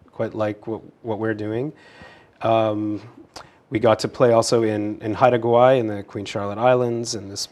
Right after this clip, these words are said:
past summer we were traveling all over British Columbia, including, uh, the Bella Coola Valley in the town of little, small little place called Bella Coola. And, uh, in these places, just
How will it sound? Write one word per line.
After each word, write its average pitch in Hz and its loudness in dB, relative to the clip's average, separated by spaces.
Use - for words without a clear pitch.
past 110 -4
summer 104 -4
we 98 -8
were 98 -12
traveling 101 -2
all 101 -2
over 98 -8
British 107 -6
Columbia, 123 2
including, 104 -6
uh, 98 -10
the 120 -10
Bella 104 0
Coola 104 -2
Valley 110 2
in 110 -6
the 104 -10
town 101 -10
of 101 -16
little, 110 -4
small 110 -6
little 107 -6
place - -12
called 104 -10
Bella 101 -12
Coola. 117 -6
And, 113 0
uh, 120 4
in 131 0
these 135 2
places, 147 4
just 135 -2